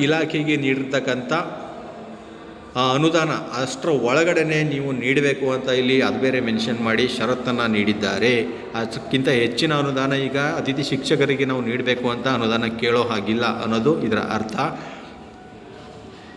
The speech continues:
So, ಇದು ಮುಂದಿನ ತಿಂಗಳುಗಳಿಂದ ಈಗ ಚಾಲ್ತಿಯಲ್ಲಿ ಬರುತ್ತೆ. ಅತಿಥಿ ಶಿಕ್ಷ-, ಶಿಕ್ಷಕರಿಗೆ ಹದಿನಾರು ಸಾವಿರದ ಐನೂರ, ಆರುನೂರ ಐವತ್ತು ಹಾಗೂ ಅತಿಥಿ ಉಪನ್ಯಾಸಕರಿಗೆ ಹದಿನೆಂಟು ಸಾವಿರದ ನೂರ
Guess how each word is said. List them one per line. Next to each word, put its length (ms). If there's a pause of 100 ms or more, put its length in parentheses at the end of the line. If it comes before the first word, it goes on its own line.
(1400)
So, 80
ಇದು 180
ಮುಂದಿನ 460 (300)
ತಿಂಗಳುಗಳಿಂದ 540 (200)
ಈಗ 120 (480)
ಚಾಲ್ತಿಯಲ್ಲಿ 640
ಬರುತ್ತೆ. 600 (220)
ಅತಿಥಿ 260
ಶಿಕ್ಷ-, 400
ಶಿಕ್ಷಕರಿಗೆ 640
ಹದಿನಾರು 360
ಸಾವಿರದ 460
ಐನೂರ, 280 (400)
ಆರುನೂರ 340
ಐವತ್ತು 440
ಹಾಗೂ 200
ಅತಿಥಿ 260
ಉಪನ್ಯಾಸಕರಿಗೆ 760
ಹದಿನೆಂಟು 380
ಸಾವಿರದ 500
ನೂರ 180